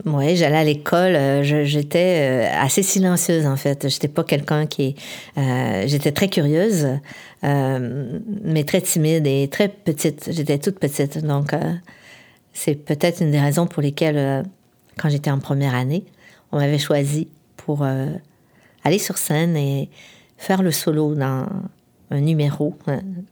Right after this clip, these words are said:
qu'on faisait pour, euh, dans le contexte, c'était l'anniversaire du curé. Et puis, euh, les enfants, les tout petits, on avait chanté, euh, D'où viens-tu, bergère, la chanson D'où viens-tu, bergère. Il y avait le chœur des enfants qui posait les questions.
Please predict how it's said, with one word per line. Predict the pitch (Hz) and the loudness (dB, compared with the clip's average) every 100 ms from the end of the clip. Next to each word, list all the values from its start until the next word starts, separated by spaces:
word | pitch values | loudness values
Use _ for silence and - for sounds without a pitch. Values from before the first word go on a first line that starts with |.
| _ _ | _ _
qu'on | 165 | -4
faisait | 147 165 151 185 | 0 0 0 -2
pour, | 190 156 147 | -4 -6 -2
euh, | 131 - - - | -4 -4 -6 -6
dans | 160 | -2
le | 151 | -2
contexte, | - 156 170 190 - | 0 -2 -2 -4 -6
c'était | 156 170 156 170 | -2 0 0 -2
l'anniversaire | - 160 160 160 - 180 | -2 0 0 0 -2 -2
du | 160 | -2
curé. | 147 151 143 165 - _ - - - - - - - | -2 -6 -4 -6 -8 _ -20 -20 -20 -20 -20 -14 -4
Et | 143 | -4
puis, | - 180 185 | 0 2 2
euh, | 143 135 131 127 110 - - | 2 0 0 -2 -4 -6 -8
les | - 151 143 | -4 -2 0
enfants, | 131 - 190 | -2 0 0
les | 214 147 | 2 0
tout | 165 | -4
petits, | 143 - | -6 -2
on | 196 | 0
avait | 147 147 | 2 0
chanté, | 156 143 196 190 | 0 0 0 2
euh, | 147 | 2
D'où | 143 147 | 0 0
viens-tu, | 160 160 147 175 | 0 2 0 0
bergère, | 165 143 135 131 | 2 2 0 0
la | 117 | -2
chanson | 131 143 147 | -2 -2 -2
D'où | 160 | -2
viens-tu, | 147 143 139 160 | 0 0 -2 -2
bergère. | 143 143 196 226 - _ - - - - _ _ _ _ _ _ _ _ _ _ | -2 -2 -2 -6 -14 _ -20 -20 -20 -20 _ _ _ _ _ _ _ _ _ _
Il | 117 | -4
y | 131 | -2
avait | 131 | 0
le | 135 | -2
chœur | 143 165 147 | 0 2 2
des | 143 135 | 0 0
enfants | 135 - 165 | -2 -2 -2
qui | 147 - | -2 -6
posait | - 131 120 | -6 -2 -2
les | 123 | -2
questions. | - 147 - 214 | -2 -4 -4 -6